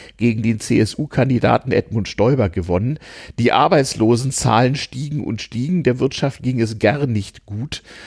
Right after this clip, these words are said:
Ähm, Deutschland war über die Maßen, äh, äh, äh, mit Neuverschuldungsproblemen, äh,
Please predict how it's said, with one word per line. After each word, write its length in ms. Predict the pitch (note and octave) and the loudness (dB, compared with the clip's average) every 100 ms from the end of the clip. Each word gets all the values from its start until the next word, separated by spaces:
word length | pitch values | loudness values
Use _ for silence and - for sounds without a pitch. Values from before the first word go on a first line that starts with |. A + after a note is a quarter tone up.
| - - | -2 4
Ähm, 400 | A#2+ A#2 B2 C3 - - | 6 4 0 -6 -14 -2
Deutschland 560 | A#2 C#3 - D3+ C3+ - | 2 2 2 2 2 2
war 160 | A#2+ - | 2 2
über 200 | D3+ C3+ | 2 2
die 160 | C#3+ B2+ | 0 -2
Maßen, 500 | A#2+ A#2 D3 C#3 A#2 - | 0 0 0 -2 -2 2
äh, 280 | A#2+ A#2 G2 | 4 4 2
äh, 640 | A2 G#2+ G#2+ - G2+ G2+ G2 | 2 2 0 0 0 0 0
äh, 40 | G2 - | -4 -4
mit 240 | G#2+ - | -4 -2
Neuverschuldungsproblemen, 1300 | A2+ C#3+ B2+ G#2+ G#2+ A2 G#2 G#2+ - F#2+ F#2 G2 G2+ G2 - | 2 2 2 0 0 -2 -4 -6 -6 -4 2 2 2 -2 -2
äh, 240 | A#2+ G2 | 0 -2